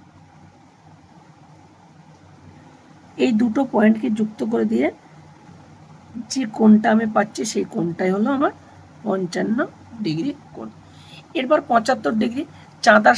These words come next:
সাহায্যে আমি করতে পারি, সত্তর এবং আশির মাঝখানে পঁচাত্তর, অথবা আমি এটা পেন্সিল কম্পাসের সাহায্যে নব্বই ডিগ্রি কোণ অঙ্কন করে তারপরে নব্বই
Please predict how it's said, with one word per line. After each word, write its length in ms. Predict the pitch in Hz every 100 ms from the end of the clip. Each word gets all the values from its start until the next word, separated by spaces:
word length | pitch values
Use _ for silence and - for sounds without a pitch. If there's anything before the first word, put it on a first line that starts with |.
| -
সাহায্যে 420 | 262 254 214 240 240
আমি 140 | 233 277 - - - - - -
করতে 260 | 254 214 254 220
পারি, 160 | 254 302 - - - - - - - - - - - - - - - - - -
সত্তর 400 | 254 220 - 269 269
এবং 120 | 254 247 208
আশির 220 | - 240 226
মাঝখানে 380 | 220 214 240 302 - -
পঁচাত্তর, 460 | 208 214 214 - 370 - - - -
অথবা 460 | 226 269 311 220 226 - - - - 214
আমি 140 | 220 240
এটা 140 | 220 - -
পেন্সিল 400 | 208 196 247 -
কম্পাসের 400 | 240 226 226 226 220
সাহায্যে 260 | 240 233 254
নব্বই 240 | 196 180 202
ডিগ্রি 200 | 196 208 247
কোণ 140 | 208 180
অঙ্কন 220 | 165 175 180 -
করে 160 | 320 539 - - - - _
তারপরে 460 | 202 185 185 208 277 480 320 247
নব্বই 380 | 196 185 240